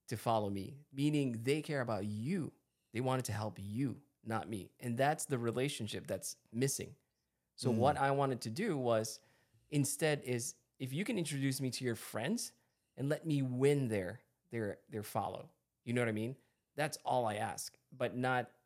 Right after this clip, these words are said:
Speaker 1: share this so that this guy can reach. Again, I appreciate that,
Speaker 2: Yeah.
Speaker 1: but it's not what I'm after. And so I think, I think, um, that's just always been my compass. Like, if I only had, like, five follow-, followers,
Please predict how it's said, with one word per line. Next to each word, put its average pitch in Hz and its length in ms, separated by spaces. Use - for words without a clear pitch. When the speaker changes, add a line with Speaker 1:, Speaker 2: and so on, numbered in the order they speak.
Speaker 1:
share 143 400
this 127 240
so 120 200
that 117 200
this 120 140
guy 113 160
can 110 260
reach. 113 340
Again, 131 240
I 107 40
appreciate 220 640
that, 370 260
Speaker 2:
Yeah. 101 260
Speaker 1:
but 120 80
it's 120 180
not 120 380
what 110 100
I'm 104 120
after. - 400
And 120 120
so 143 120
I 135 40
think, 147 320
I 147 80
think, 180 320
um, 123 400
that's 196 200
just 214 280
always 147 320
been 131 180
my 107 120
compass. 110 580
Like, 120 220
if 123 180
I 135 200
only 180 160
had, 156 160
like, 113 120
five 147 280
follow-, 143 460
followers, 147 480